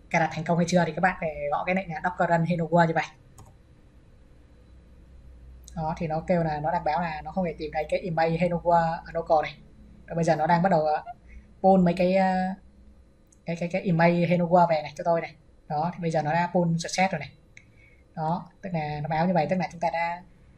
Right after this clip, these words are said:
đã, đã cài đặt được Docker thành công. Thì các bạn phải vô lại cái Docker, Docker Desktop này, vô cái mục container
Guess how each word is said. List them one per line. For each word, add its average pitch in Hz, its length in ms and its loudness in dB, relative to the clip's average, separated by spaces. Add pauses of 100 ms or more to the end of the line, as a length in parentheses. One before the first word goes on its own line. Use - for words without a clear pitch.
(260)
đã, 170 200 -4
đã 170 180 -2
cài 160 200 0
đặt 151 160 0
được 156 160 -2
Docker 170 600 2 (160)
thành 165 160 -6
công. 180 160 6 (280)
Thì 160 100 -14
các 185 120 -4
bạn 185 160 2
phải 160 140 0
vô 170 160 4
lại 170 180 0
cái 180 160 0
Docker, 175 440 0
Docker 185 260 0
Desktop 202 340 2
này, - 140 -12 (260)
vô 170 160 0
cái 180 80 2
mục 180 120 -2
container 160 340 4